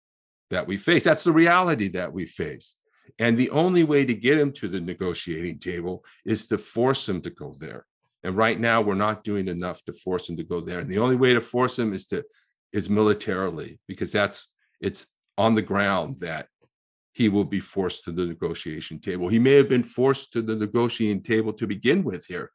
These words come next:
with Ukraine's resistance, but he still has no intention of solving this through negotiations. So some idea that we're going to,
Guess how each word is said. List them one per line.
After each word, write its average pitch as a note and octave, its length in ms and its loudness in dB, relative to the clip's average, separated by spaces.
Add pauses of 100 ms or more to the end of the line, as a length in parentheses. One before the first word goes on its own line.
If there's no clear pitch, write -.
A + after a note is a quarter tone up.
(300)
with G2+ 260 2
Ukraine's A2 720 0 (420)
resistance, G#2 920 -2 (760)
but G#2+ 200 0
he A2+ 60 4
still D3 300 2
has A#2 240 -2
no G2 180 -4
intention F2+ 560 -6
of E2 120 -12
solving E2+ 480 -6
this F2 340 -12 (180)
through G2 140 -2
negotiations. D#2 1040 -10 (400)
So G#2+ 440 4
some C3+ 240 2
idea B2+ 500 4
that G#2+ 340 -2 (260)
we're A2 120 0
going A2+ 340 2
to, F2 100 -14